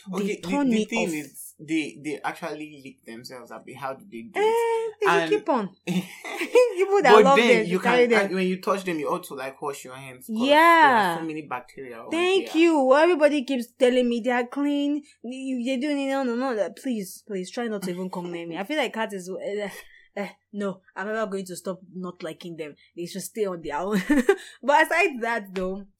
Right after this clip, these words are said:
Speaker 1: is there any other thing that
Speaker 2: I
Speaker 1: has
Speaker 2: used to
Speaker 1: changed?
Speaker 2: feel so
Speaker 1: Yeah.
Speaker 2: uncomfortable back
Speaker 1: Yeah,
Speaker 2: then in the
Speaker 1: like,
Speaker 2: past,
Speaker 1: I
Speaker 2: but
Speaker 1: want,
Speaker 2: now
Speaker 1: I want
Speaker 2: am.
Speaker 1: us to separate it. What you were comfortable with
Speaker 2: In
Speaker 1: and
Speaker 2: the
Speaker 1: you're no longer
Speaker 2: past.
Speaker 1: comfortable with. Especially what you were comfortable with and you're no longer comfortable
Speaker 2: Comfortable
Speaker 1: with
Speaker 2: with
Speaker 1: it.
Speaker 2: now.
Speaker 1: Yeah.
Speaker 2: Okay, um,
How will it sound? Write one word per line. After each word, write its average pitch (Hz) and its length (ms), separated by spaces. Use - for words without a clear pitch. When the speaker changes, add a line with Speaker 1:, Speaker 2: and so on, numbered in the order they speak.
Speaker 1:
is 196 80
there 247 160
any 220 240
other 190 280
thing 175 200
that 156 240
Speaker 2:
I 143 140
Speaker 1:
has 160 160
Speaker 2:
used 160 220
to 139 40
Speaker 1:
changed? 170 160
Speaker 2:
feel 131 340
so 156 180
Speaker 1:
Yeah. 160 320
Speaker 2:
uncomfortable 131 720
back 147 160
Speaker 1:
Yeah, 196 140
Speaker 2:
then 113 120
in 107 80
the 110 60
Speaker 1:
like, 190 220
Speaker 2:
past, - 100
Speaker 1:
I 196 100
Speaker 2:
but 202 60
Speaker 1:
want, 226 140
Speaker 2:
now 240 180
Speaker 1:
I 214 80
want 254 220
Speaker 2:
am. 226 60
Speaker 1:
us 214 100
to 185 80
separate 190 480
it. 165 180
What 214 440
you 180 100
were 175 80
comfortable 208 720
with 170 180
Speaker 2:
In - 100
Speaker 1:
and - 0
Speaker 2:
the 185 120
Speaker 1:
you're 190 60
no 202 120
longer 190 180
Speaker 2:
past. 180 160
Speaker 1:
comfortable 180 560
with. 156 220
Especially 285 400
what 220 240
you 190 80
were 175 80
comfortable 190 560
with 185 180
and 170 140
you're 170 80
no 190 100
longer 180 240
comfortable 156 560
Speaker 2:
Comfortable - 80
Speaker 1:
with 117 80
Speaker 2:
with 123 200
Speaker 1:
it. 120 60
Speaker 2:
now. 110 300
Speaker 1:
Yeah. 196 80
Speaker 2:
Okay, 190 360
um, 214 840